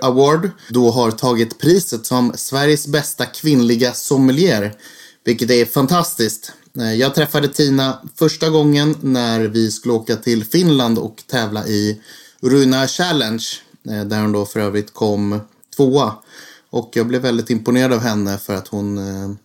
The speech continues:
hon är så, så väldigt ödmjuk och, eh, och blygsam trots att hon är så otroligt, otroligt, eh, duktig. Jag är också väldigt glad över att jag har fått en ny sponsor till podden.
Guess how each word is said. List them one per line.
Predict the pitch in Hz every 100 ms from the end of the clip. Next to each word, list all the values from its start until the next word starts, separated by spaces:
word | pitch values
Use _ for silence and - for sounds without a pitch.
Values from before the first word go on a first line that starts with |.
| _
hon | 113 104
är | 127 131
så, | 131 - 127 120 117 110 101
så | -
väldigt | 113 110 107
ödmjuk | 123 113 113 131 139 139
och, | 113 - -
eh, | 117 110 107 104
och | 110 117
blygsam | 123 143 110 - - 131 101
trots | - 110 - 110
att | 107
hon | 117 107
är | 104 98 101
så | - 104 101 95 _
otroligt, | 131 117 - 165 170 147 139 - _
otroligt, | 135 131 - 104 101 104 104 -
eh, | 107 101 101
duktig. | 135 - - 123 - _ _ _ _ -
Jag | 143
är |
också | 160 170
väldigt | 165 160 151
glad | 160 175 170 -
över | 135 127 131
att | 113 127 -
jag | 123 120 117
har | 131 123
fått | 127
en | 135 131
ny |
sponsor | 127 - 156 139 160
till | 160
podden. | 160 147 147 185